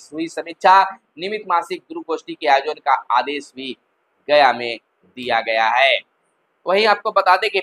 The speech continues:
पाठक की तानाशाही के कारण depression में चल रहे हैं शिक्षक। घटना पर दुख प्रकट करते हुए जिला प्राथमिक शिक्षक संघ के अध्यक्ष अब्दुल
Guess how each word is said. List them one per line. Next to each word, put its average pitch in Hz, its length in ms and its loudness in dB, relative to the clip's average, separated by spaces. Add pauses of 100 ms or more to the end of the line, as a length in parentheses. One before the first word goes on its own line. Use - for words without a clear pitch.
(100)
पाठक 170 340 2
की 180 60 -6
तानाशाही 170 560 -2
के 180 140 -8
कारण 165 280 0
depression 156 480 -8
में 143 160 -14
चल 156 80 -2
रहे 147 240 -2
हैं 139 80 -4
शिक्षक। 147 440 0 (380)
घटना 147 260 -2
पर 147 160 -4
दुख 156 220 -8
प्रकट 147 340 -6
करते 147 240 -4
हुए 165 280 2 (360)
जिला 180 220 2
प्राथमिक 165 440 0
शिक्षक 160 320 -10
संघ 165 240 -10
के - 80 -10
अध्यक्ष 151 360 -2 (200)
अब्दुल 165 420 0